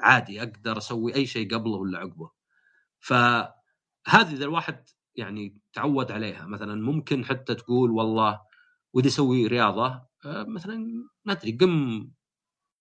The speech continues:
قبل بربع ساعة وامش في الحوش مثلا، ونعتبر هذه رياضتك، وحطه في جدول بحيث إنك إذا قمت تحس إنك لازم تسويها، وعادي عندك إنك تقوم قبل بربع ساعة، لأن الصدق إنه واجد وقت يضيع.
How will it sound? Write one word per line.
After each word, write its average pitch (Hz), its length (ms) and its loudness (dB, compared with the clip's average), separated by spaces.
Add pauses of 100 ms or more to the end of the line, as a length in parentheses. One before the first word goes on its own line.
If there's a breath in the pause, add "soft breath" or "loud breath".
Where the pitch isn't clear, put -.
(160)
قبل 117 200 2
بربع 104 200 -2
ساعة 107 360 2
وامش 104 380 -2
في - 100 -8
الحوش 95 520 -2
مثلا، 98 240 -2
ونعتبر 131 380 2
هذه 104 160 4
رياضتك، 101 540 -2 (1040 soft breath)
وحطه - 340 4
في - 60 -6 (100)
جدول 160 160 -2
بحيث 160 200 -8
إنك 165 180 -6
إذا 147 120 -6 (140)
قمت - 420 -8 (1000)
تحس 170 200 -4
إنك 160 100 2
لازم 156 160 2
تسويها، 139 640 0
وعادي 123 380 4
عندك 127 260 -8
إنك 107 120 -10
تقوم 113 200 -8
قبل 110 180 -4
بربع 98 200 -8
ساعة، 82 420 -12
لأن 127 240 -4
الصدق 143 500 -2 (420)
إنه 202 100 -6
واجد 262 200 4
وقت 147 180 -4
يضيع. 165 260 -4